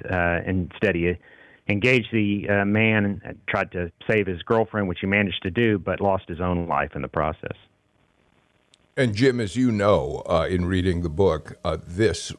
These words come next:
Speaker 2: uh, caused a, a, a great deal of fear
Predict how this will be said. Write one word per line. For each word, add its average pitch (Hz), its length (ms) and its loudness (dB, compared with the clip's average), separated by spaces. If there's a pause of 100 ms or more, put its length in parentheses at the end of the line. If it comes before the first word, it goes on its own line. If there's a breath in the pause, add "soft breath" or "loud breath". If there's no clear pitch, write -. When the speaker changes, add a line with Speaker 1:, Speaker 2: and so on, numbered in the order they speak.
(120)
Speaker 2:
uh, 73 180 0 (140)
caused 78 680 0
a, 87 260 -2 (100)
a, - 360 -14 (240)
a - 60 -10
great 101 300 -2
deal 82 200 0
of 69 60 -8
fear 98 600 -4